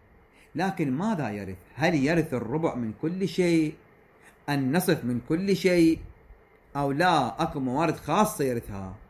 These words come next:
ونفس السؤال يأتي للزوجة. الزوجة ترث الزوج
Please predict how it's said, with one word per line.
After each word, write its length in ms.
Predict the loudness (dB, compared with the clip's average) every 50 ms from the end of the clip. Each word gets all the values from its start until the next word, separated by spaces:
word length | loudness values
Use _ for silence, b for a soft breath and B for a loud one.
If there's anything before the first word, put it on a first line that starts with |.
| _ _ _ b b b b -14 -8 -4
ونفس 360 | -2 0 2 0 0 0 -4
السؤال 400 | -8 -6 -6 -4 -4 -2 0 0
يأتي 240 | 0 0 0 2 2
للزوجة. 520 | 2 2 0 0 -2 -2 -4 -4 -6 -10 -12 -12 -18 -20 _ _ _ -20 B B B B B
الزوجة 580 | -2 -2 0 0 2 2 2 4 4 4 4 4
ترث 360 | 4 6 4 6 6 6 4
الزوج 440 | 4 2 2 4 4 4 4 2 0